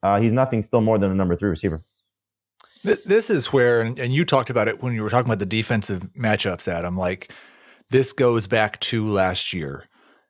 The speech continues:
Speaker 2: Um, and that's why, like, with Gabe Davis, I think it's easier, or for me, to believe that this is just what he is, because this is what he always was. He was, he's, he'd never really been what we were hoping he was going to be this year yet. Um, I do think there are spike weeks coming.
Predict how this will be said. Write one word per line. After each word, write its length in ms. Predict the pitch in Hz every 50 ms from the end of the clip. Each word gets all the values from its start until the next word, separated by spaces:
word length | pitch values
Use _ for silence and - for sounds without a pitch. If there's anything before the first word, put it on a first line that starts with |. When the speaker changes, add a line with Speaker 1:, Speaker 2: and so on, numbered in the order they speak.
| _ _ _ _ _
Speaker 2:
Um, 640 | - 113 107 101 98 95 90 80 78 76 69 - - _ _ -
and 160 | 135 131 123
that's 260 | 135 143 139 - -
why, 280 | 143 135 123 117 117 113
like, 280 | 110 107 110 104 _ _ _ _ _ _ _ _ -
with 240 | 165 151 127 113 -
Gabe 200 | - 143 131 107
Davis, 320 | 110 - 180 135 110 101
I 80 | 107 107
think 160 | 113 117 107
it's 140 | 104 101 120
easier, 400 | 120 117 110 110 107 104 107 104
or 240 | - - 104 95
for 180 | - - - 95
me, 440 | 101 139 143 107 87 87 110 113 - _ _ -
to 80 | - 110
believe 340 | 101 101 95 101 98 98
that 140 | 95 110 101
this 160 | - 101 98
is 120 | 101 92 85
just 280 | - 107 95 - -
what 100 | 101 90
he 140 | 90 104 143
is, 240 | 156 107 104 110 -
because 460 | - 117 104 - 107 101 95 - -
this 200 | - - 123 113
is 140 | 139 123 110
what 160 | 120 113 107
he 80 | 110 104
always 300 | 95 98 95 95 98 -
was. 280 | 175 202 147 71 - -
He 80 | -
was, 160 | 139 123 120 -
he's, 200 | 151 151 139 131 -
he'd 100 | 170 165
never 380 | 165 208 208 151 143 - 110 - _ -
really 300 | 135 135 127 120 113 104
been 460 | 98 - 180 175 135 110 98 101 95
what 200 | 101 113 104 -
we 100 | 113 110
were 180 | 101 95 98 90
hoping 320 | 131 160 151 - 104 95
he 120 | 87 101
was 160 | 104 92 90 -
going 220 | 107 95 92 85
to 40 | 82
be 120 | - 175
this 260 | 175 104 73 - -
year 100 | - 80
yet. 280 | 76 71 67 69 - - - - - - - - - - - - - - - - - _ _ _ _ -
Um, 380 | - 110 104 98 98 95 95 -
I 140 | 127 160
do 240 | 151 123 127 147 165
think 260 | - - 107 120 113
there 160 | - 110 107 98
are 120 | 95 90
spike 500 | - - - - 101 98 113 110 - -
weeks 360 | 110 110 107 104 - - -
coming. 480 | - - 110 123 143 92 78 92 113